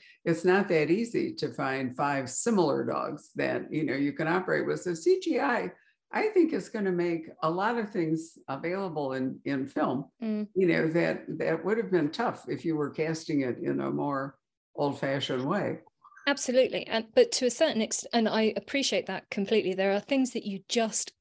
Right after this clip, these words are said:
Speaker 2: cannot do because they are too dangerous for the people involved, and apps, or they are just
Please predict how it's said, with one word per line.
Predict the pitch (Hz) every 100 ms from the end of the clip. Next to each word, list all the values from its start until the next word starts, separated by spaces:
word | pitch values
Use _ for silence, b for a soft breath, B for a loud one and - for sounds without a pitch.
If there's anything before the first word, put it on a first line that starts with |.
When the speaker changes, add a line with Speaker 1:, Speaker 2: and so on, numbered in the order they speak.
| -
Speaker 2:
cannot | - - 262 240 208 190 -
do | 202 180 180
because | 190 208 196
they | - 190
are | 185
too | - 233 214
dangerous | 196 196 190 175 -
for | 190
the | 190
people | - 196 196 175 -
involved, | 196 185 180 185 175 165 -
and | 190 190
apps, | 240 - -
or | - 202 190 -
they | 202
are | 196
just | 202 196 -